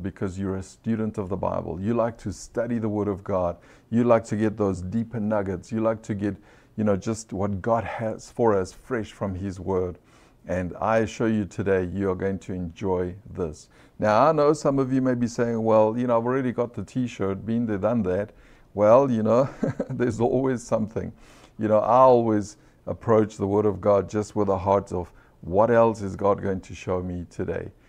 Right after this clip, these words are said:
What else is going to come forth that is going to bless me about it?" Amen. You know, I mean, I can tell you one of my favorite things to eat,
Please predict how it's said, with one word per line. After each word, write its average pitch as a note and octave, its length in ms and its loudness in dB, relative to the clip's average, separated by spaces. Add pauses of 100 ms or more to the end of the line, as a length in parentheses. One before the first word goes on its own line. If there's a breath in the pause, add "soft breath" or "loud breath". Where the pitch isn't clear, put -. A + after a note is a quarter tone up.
(140 soft breath)
What A2 220 4
else G#2+ 320 2
is F#2+ 120 -8
going G2 240 -4
to F#2+ 120 -8
come F#2+ 240 -6
forth F#2+ 300 -6
that F#2+ 140 -8
is F#2+ 100 -8
going G2 240 -4
to F#2 140 -8
bless F#2 500 -6
me F2+ 180 -10 (360 soft breath)
about F2 400 -2
it?" D#2 100 -12 (120)
Amen. G2+ 520 -4 (480 loud breath)
You G2 100 -2
know, G2+ 140 2
I G#2 80 4
mean, G#2+ 320 0 (140)
I G#2 320 0
can G2 240 -6
tell A#2 280 2
you G2+ 220 0
one G2+ 180 0
of A2 60 -2
my G2 140 0
favorite A2 480 -4
things G#2+ 340 -4
to - 180 -6
eat, A2 580 -4